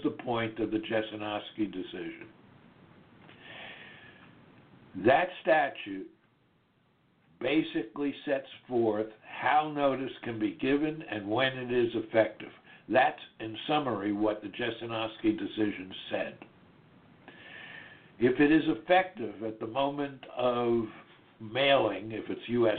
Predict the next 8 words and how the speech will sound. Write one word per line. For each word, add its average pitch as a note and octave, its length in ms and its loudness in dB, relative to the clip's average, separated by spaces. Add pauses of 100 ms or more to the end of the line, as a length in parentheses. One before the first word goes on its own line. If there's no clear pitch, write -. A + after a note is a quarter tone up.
(120)
mail G#2+ 260 -2
that's F#2+ 200 -8
used, A2+ 380 6
that's G2+ 240 -6
considered G2+ 460 -4
delivery, F#2+ 640 -2 (1080)
then D3 540 4 (3000)
everything D#3+ 580 4